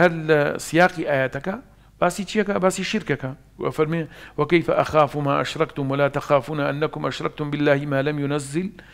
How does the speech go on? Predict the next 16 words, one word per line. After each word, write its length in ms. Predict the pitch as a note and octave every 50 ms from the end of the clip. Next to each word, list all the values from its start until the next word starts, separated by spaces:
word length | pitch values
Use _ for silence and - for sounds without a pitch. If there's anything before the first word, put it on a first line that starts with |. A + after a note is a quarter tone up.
| - - - - - -
ينزل 360 | C3 D3 D#3 C#3 C3+ D3+ D3
به 320 | C#3 D3 D#3 F3 F#3+ G#3+ - - - - - _ -
عليكم 340 | C3 C#3 D3 C#3 - C#3+
سلطانا.» 520 | C3+ - C#3 C3+ B2 C3 B2+ A#2+ A2 G#2 - - - - - - - - - - - - - - - - - _ _ _ - B3+ A#3+ B2+ B2+ B2 A#2+ A#2+
لێرە، 360 | C3 D#3 F3+ G3 G#3+ A#3 C4+ C4 B3+ A#3+ A#3 A#3 - - - - -
ئە، 460 | - - D#3 D#3 C#3+ C#3+ C#3 C#3 C#3 C#3+ D3
مەبەستەکە 400 | D#3 D#3 E3 D#3+ - E3+ - - G#3
ئەوە 160 | G3 G3 G#3 A3 A3
نییە 200 | A#3 G#3+ D#3+ C#3+ -
کە 120 | - C3+ C3+ C3 C3 C3
من 120 | C3+ C3+ C3+ B2+
بڵێم 260 | C3+ C3+ C3 C3 B2+ B2 B2 A#2 A#2+
هەر 120 | D3 C#3+ - -
کەس 140 | D3 B2+ - C3
ئێستەمکار 580 | B2 - - - C3 B2+ - - D3+ D3+ C#3 C3+
بوو 260 | B2 C3 C3 C3+